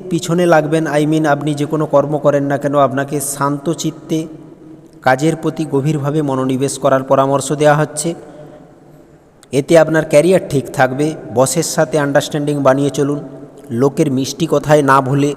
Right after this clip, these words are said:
সৎকর্মে অংশ নিন, উপকার করুন অপরের, গরিব অসহায়দের পাশে দাঁড়ান। যতটা সামর্থ্য আপনার, সেই অনুযায়ী দান করুন। এমনকি স্বয়ং নিজের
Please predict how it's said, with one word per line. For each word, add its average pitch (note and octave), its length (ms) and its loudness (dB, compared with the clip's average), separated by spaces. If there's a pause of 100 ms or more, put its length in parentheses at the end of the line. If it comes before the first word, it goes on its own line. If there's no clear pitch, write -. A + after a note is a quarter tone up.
(120)
সৎকর্মে C3+ 680 0
অংশ A#2+ 280 -2
নিন, C#3 220 -2 (180)
উপকার C#3+ 440 2
করুন C#3 400 0
অপরের, C3+ 360 2 (1800)
গরিব C#3+ 360 2
অসহায়দের C#3+ 540 4
পাশে C#3 260 4
দাঁড়ান। C#3+ 340 2 (680)
যতটা D#3 380 2
সামর্থ্য D#3 500 2
আপনার, B2+ 320 2 (540)
সেই D#3+ 200 2
অনুযায়ী E3 320 4
দান C#3+ 280 4
করুন। C3+ 380 -2 (120)
এমনকি D#3+ 380 0
স্বয়ং F3 480 4
নিজের D#3 320 2